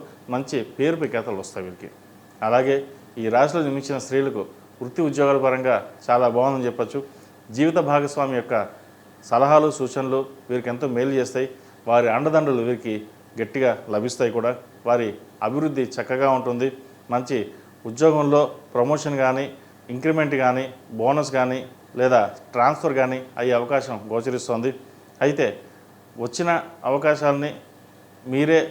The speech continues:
దగ్గరుండి చూసుకోవడం కూడా ఒక చెప్పదగిన సూచన. ఏదైనా కష్టకాలంలో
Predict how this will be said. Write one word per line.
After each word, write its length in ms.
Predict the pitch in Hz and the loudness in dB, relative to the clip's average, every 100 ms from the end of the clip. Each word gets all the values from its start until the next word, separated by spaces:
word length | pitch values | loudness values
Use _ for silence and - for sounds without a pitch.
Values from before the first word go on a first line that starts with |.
| - 117 | -4 -6
దగ్గరుండి 460 | 123 151 147 147 135 - - - | -2 0 0 -2 -4 -12 -20 -6
చూసుకోవడం 400 | 135 131 143 135 123 | -6 0 0 0 0
కూడా 120 | 135 117 | -2 -2
ఒక 80 | 110 107 | -10 -6
చెప్పదగిన 440 | 117 143 131 123 147 - - | -6 -2 -4 -4 -10 -14 -14
సూచన. 300 | - 107 101 92 - - - - - 117 | -10 -10 -10 -12 -16 -20 -20 -20 -10 -2
ఏదైనా 280 | 143 165 160 151 - | 0 2 0 -2 -6
కష్టకాలంలో 640 | 117 - 156 147 147 143 | -6 -4 0 0 2 0